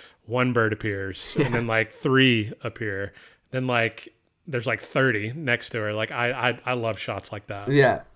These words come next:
Speaker 2: absolutely. Yeah, cinematography is really good. Like, at the beginning when she meets, uh, Mitch in the bird shop, like, all that noise around <laughs> there is just, like, so obnoxious. Somehow the scene really works.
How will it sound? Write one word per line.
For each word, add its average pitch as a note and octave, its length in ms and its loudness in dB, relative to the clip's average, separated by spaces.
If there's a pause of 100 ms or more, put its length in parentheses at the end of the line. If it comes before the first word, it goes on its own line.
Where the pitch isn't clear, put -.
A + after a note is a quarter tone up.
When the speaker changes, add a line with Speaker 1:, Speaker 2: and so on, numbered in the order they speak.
Speaker 2:
absolutely. C3 580 4
Yeah, C#3 60 10
cinematography C3+ 640 6
is A2+ 160 2
really G#2+ 300 2
good. G#2+ 240 2
Like, G#2+ 120 0
at A#2+ 120 -4
the B2 60 2
beginning G#2+ 540 2
when A2 120 0
she A2+ 160 0
meets, G#2+ 440 0
uh, G#2 200 -2
Mitch A2 440 -2 (320)
in B2+ 140 2
the A#2+ 80 4
bird G#2+ 300 2
shop, C#3 440 4
like, A#2+ 280 -2
all C3 200 2
that C#3 220 2
noise A#2+ 420 2
around C#3+ 320 2
<laughs> E3 60 6
there F3 160 6
is D3 140 4
just, B2+ 140 2
like, C3 100 0
so C3+ 120 6
obnoxious. A#2+ 460 2
Somehow B2 300 0
the A2+ 100 0
scene A2+ 220 0
really A2 200 2
works. C3+ 520 2